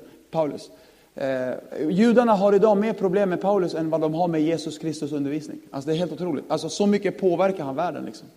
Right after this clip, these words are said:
Det är klart Paulus. Eh, kristna kyrkor överallt tack vare Paulus. Eh, Noah, hur mycket var, åtta personer blev frälsta.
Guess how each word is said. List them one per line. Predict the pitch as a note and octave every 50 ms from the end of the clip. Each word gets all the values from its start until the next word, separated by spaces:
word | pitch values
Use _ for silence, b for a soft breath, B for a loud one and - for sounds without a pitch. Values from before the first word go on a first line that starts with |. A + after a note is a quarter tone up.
| b b b b b b b b
Det | b E3
är |
klart | E3 G3+ F#3 F#3+
Paulus. | - F#3+ F3+ E3+ C#3+ C3 - - B B B B B B B
Eh, | B C#3+ D3 C#3+ C3+ C3+ C3+
kristna | - F3+ F3+ F3 F3+ - E3+ E3+ E3 D#3+
kyrkor | - - F3+ E3+ F3 F3+ E3
överallt | D#3+ D3+ D3+ D#3 D#3+ D3+ D3+
tack | - D#3 D3+ -
vare | D#3 D3
Paulus. | D3 - D#3 D#3 D3 - - - - - b b b b b b b b b b
Eh, | - C#3+ C#3+ C#3 C#3 C3+ C3+ C3+ C3+ C3 C3
Noah, | C#3+ F3 F3+ F3+ F3 E3+ D#3+ D#3+ - - - - - - - - - -
hur | D3 D3+ E3
mycket | E3 E3 D#3+ -
var, | D3+ E3 E3 D#3+ - A#2 - -
åtta | F#3+ F#3 G3 F#3+ - D#3+
personer | C#3+ - D3 C#3+ D#3+ E3+ E3 D3+ C3+
blev | A#2+ B2+ B2
frälsta. | A#2+ B2+ B2+ B2 B2 -